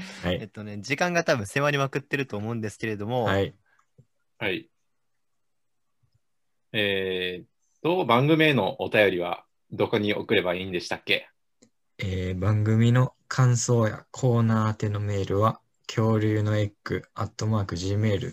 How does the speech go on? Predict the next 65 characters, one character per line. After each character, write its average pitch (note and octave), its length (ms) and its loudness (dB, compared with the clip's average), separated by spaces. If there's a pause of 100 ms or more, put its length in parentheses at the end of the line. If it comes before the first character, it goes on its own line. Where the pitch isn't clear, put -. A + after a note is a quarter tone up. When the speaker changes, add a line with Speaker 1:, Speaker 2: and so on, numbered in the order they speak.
Speaker 1:
ド G#2 120 -2
ッ - 160 -10
ト A2 100 -2
コ A#2 140 2
ム G2 140 -2
に G#2+ 300 -2
送 F#2 220 -8
っ G2 40 -4
て - 200 -12
く - 140 -6
れ F#2 100 -4
よ E2 120 -6
な。 G#2 260 -2 (600)
恐 A2 260 4
竜 G#2 200 2
の G2+ 80 0
エ G2 80 2
ッ F#2+ 100 -6 (100)
グ F2 120 -2
は、 G2 260 0 (160)
ケ G2+ 260 -2
ー - 20 -2
ワ G2+ 140 0
イ G2 180 -2
オ G2 340 0
ー F#2+ 160 -4
ア G2 40 -2
ー F#2+ 40 -2
ル F#2+ 140 -2
ワ F#2 120 -2
イ F#2 180 -4
ユ G2 420 0
ー G2 60 -6
エ F#2 40 -2
ヌ F#2+ 220 -2
オ G#2+ 280 0
ー - 40 -16 (180)
イ G#2 180 -2
ー G#2+ 40 0
ジ A2+ 180 2
ー G#2+ 80 4
ジ G#2+ 180 0
ー - 120 -2
っ - 160 -20
て G2+ 80 -4
言 F#2+ 100 -2
う F2+ 40 -6
ん F2+ 60 -6
だ E2 100 -4
ぜ。 F#2+ 260 -2 (560)
変 F2 140 -4
な E2 100 -2
の。 G2 260 0 (1200)
Speaker 2:
メ A#2+ 220 2
ー B2+ 40 0
ル C3 100 -2
が C3 100 -2
採 B2+ 240 0
用 B2+ 140 -2
さ B2 160 -6
れ B2 80 -6
た A#2+ 140 -4
方 A#2+ 200 -4
に G#2 120 -2
は、 A2 260 0